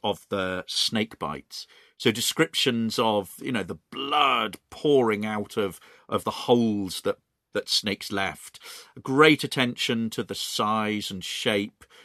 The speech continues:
of puncture wounds, the gory symptoms, all of those kinds of things. Um, and all of this is part and parcel of this Natural History Museum, uh, exhibition. Um, and there are also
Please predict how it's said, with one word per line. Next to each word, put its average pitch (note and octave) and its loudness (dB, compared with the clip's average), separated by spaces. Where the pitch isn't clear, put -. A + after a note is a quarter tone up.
of G#2 2
puncture - -2
wounds, G2+ -2
the F#2+ -10
gory G#2+ 0
symptoms, G2+ -2
all A#2+ 0
of G2+ -4
those G#2 -2
kinds F#2 -8
of F#2 -14
things. D#2+ -8
Um, G2 2
and C3+ 4
all E3 6
of A#2 2
this G#2 2
is G#2 -2
part A#2+ 4
and G2+ -6
parcel G#2+ -2
of F#2+ -2
this F#2+ -4
Natural G2+ -4
History G2 -6
Museum, F#2 -4
uh, F2 -4
exhibition. F#2 -2
Um, C3+ 8
and D#3+ 6
there F3 8
are F3 6
also F#3 4